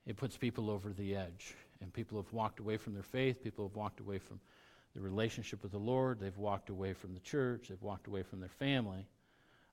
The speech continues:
uh, simply over not being able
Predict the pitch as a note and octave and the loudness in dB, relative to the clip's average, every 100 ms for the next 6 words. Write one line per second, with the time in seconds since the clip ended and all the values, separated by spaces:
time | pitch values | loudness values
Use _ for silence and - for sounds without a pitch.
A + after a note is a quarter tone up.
0 | - A2 - - G3 G3+ G#3 F#3 F#3 - | -2 -2 0 8 8 10 12 12 10 12
1 | F#3+ F3 A#2+ A2+ G2+ G2+ - - _ - | 12 12 10 0 -2 -4 -10 -20 _ -20
2 | _ B2 B2+ D#3 E3 D#3 D#3 C3+ B2+ C3 | _ 4 12 12 12 8 6 8 6 6
3 | A#2 F#2+ | 4 0